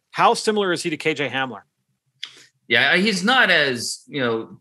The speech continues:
Speaker 2: Hamler was more of that joystick athleticism where he can make you miss in a phone booth. And he also had that deep speed where, uh, you know, good luck catching him. Uh, I don't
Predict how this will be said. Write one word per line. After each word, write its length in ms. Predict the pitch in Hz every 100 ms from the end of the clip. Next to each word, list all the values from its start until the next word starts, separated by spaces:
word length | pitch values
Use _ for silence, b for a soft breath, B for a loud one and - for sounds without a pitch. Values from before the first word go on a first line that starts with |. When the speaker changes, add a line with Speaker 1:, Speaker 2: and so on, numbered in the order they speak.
| -
Speaker 2:
Hamler 420 | 196 269 240 180
was 140 | 139
more 180 | 131 139
of 60 | 120
that 200 | 98 95
joystick 540 | 110 117 131 - 131 120
athleticism 760 | 117 - 123 120 - 120 127 113
where 120 | 110
he 140 | 135
can 220 | 127 110
make 180 | 113 113
you 60 | 110
miss 240 | 117 117
in 80 | 104
a 60 | 85
phone 320 | - 156 147
booth. 340 | 143 143 131
And 80 | 120
he 60 | 131
also 200 | 170 135
had 80 | 113
that 240 | 98 90
deep 180 | 131 131
speed 440 | - 107 101 101
where, 360 | 107 104 98 B B -
uh, 320 | 107 107 107
you 80 | 127
know, 80 | 101
good 160 | 147 131
luck 200 | 117 -
catching 360 | 180 - 110
him. 160 | 98 95 b b -
Uh, 180 | 110 107
I 100 | 143
don't 220 | 180 160